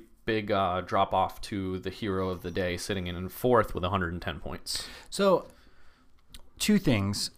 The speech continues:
Speaker 2: Um, Faulkner really needs to figure this out if he wants to get, get up there and start pushing to contend. There's not that many races left in, in the, uh, the West class,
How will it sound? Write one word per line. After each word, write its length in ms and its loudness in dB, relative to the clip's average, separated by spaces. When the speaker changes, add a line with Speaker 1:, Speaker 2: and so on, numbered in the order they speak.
Speaker 2:
Um, 340 6
Faulkner 500 6
really 560 12
needs 220 6
to 80 -2
figure 220 2
this 160 -2
out 160 2
if 80 -8
he 100 -2
wants 280 -2
to 200 -6
get, 340 -6
get 140 -2
up 140 -6
there 160 -4
and 100 -8
start 240 -4
pushing 300 -2
to 60 -10
contend. 240 -6
There's 160 -2
not 280 4
that 160 2
many 160 0
races 320 0
left 400 0
in, 520 -2
in 200 -4
the, 120 -4
uh, 260 -4
the 120 -6
West 260 -4
class, 380 -2